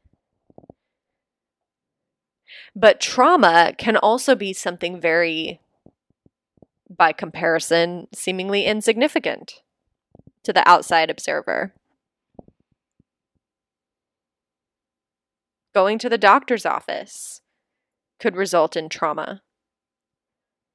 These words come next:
It did for me. Experiencing heartbreak, breaking up with a partner, or having a partner break up with you,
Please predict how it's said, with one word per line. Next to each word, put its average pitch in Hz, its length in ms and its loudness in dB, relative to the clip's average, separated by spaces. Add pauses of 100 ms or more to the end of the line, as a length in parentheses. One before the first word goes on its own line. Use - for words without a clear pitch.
(580)
It - 60 -12
did 180 160 -4
for 175 120 -4
me. 190 360 -4 (2750)
Experiencing 214 580 0
heartbreak, 196 680 0
breaking 202 260 0
up 202 160 2
with 190 140 -4
a 180 40 -8
partner, 190 640 -4
or 175 200 -4
having 185 200 -2
a 180 60 -4
partner 180 300 -8
break 170 220 -8
up 175 140 -6
with - 180 -12
you, 202 460 -2